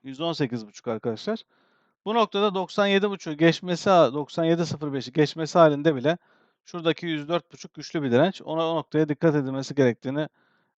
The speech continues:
eee, söylüyorum ve hacme bakıyorum. Hacim, ortalama hacim seviyelerindeymiş son hafta. Yani bu hafta.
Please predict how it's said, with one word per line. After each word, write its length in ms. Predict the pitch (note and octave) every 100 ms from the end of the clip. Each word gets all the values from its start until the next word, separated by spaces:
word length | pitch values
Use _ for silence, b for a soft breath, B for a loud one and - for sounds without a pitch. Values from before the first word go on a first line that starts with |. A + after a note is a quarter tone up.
| -
eee, 540 | B2+ B2 B2 B2 A#2+
söylüyorum 640 | A#2 C3+ B2+ B2+ C3+ D#3+ C#3
ve 220 | D#3 F#3+ - _ _ _ _ _ -
hacme 340 | D#3 D#3 F#3
bakıyorum. 460 | D3+ - B2 F3 F3+
Hacim, 400 | D#3+ E3+ G#3+ -
ortalama 460 | F3 - G3 G3
hacim 220 | F#3+ F#3+
seviyelerindeymiş 640 | F3 D#3 B2+ A#2 A2 G#2+ -
son 200 | C3+ A#2
hafta. 360 | G#2+ - G#3+ A3 _ _ _ _ -
Yani 140 | B2+
bu 60 | C3+
hafta. 500 | C3 A#2 - G#3